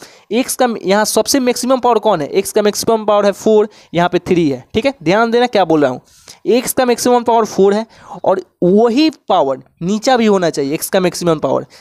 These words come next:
तो देखो एक्स का मैक्सिमम पावर भी फ़ोर है, समझ रहे हो बात को, एक्स का मैक्सिमम पावर यहाँ फ़ोर है और यहाँ भी एक्स का मैक्सिमम पावर फ़ोर है, तो जो उसका कोफिशिएंट होगा ना वही आंसर होगा। तो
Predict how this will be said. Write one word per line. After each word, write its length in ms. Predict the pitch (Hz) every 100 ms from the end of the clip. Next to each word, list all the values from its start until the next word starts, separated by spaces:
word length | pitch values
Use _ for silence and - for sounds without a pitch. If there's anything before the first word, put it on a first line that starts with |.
| _
तो 60 | 165
देखो 260 | 170 190 135 _ _ _
एक्स 240 | - 262 -
का 120 | 247
मैक्सिमम 360 | 226 - 233 220
पावर 240 | 208 208
भी 100 | 175
फ़ोर 360 | 160 - 151 139
है, 180 | 127 - _ _ _ _ _ _ _ -
समझ 220 | 185 247
रहे 80 | 262
हो 60 |
बात 180 | 165 143
को, 220 | - 139 - _ _ -
एक्स 280 | 226 -
का 120 | - 254
मैक्सिमम 400 | 233 - 254 240
पावर 180 | 247
यहाँ 200 | 226 190
फ़ोर 300 | 196 - 220
है 140 | 220 226 _ - -
और 160 | 190 196
यहाँ 320 | 185 196 247
भी 120 | 240 240 240
एक्स 180 | - -
का 120 | 220
मैक्सिमम 340 | 208 - 214
पावर 280 | 202 196 254 - _
फ़ोर 300 | - 175 160
है, 140 | 139 - - - -
तो 80 |
जो 160 | 214 254
उसका 260 | 254 - 262
कोफिशिएंट 760 | - 226 - 226 226 285 311 269
होगा 160 | 269
ना 160 | 180 151
वही 320 | 151 196 226
आंसर 440 | - 180 175 180
होगा। 220 | 151 139 131 _ _
तो 100 | 185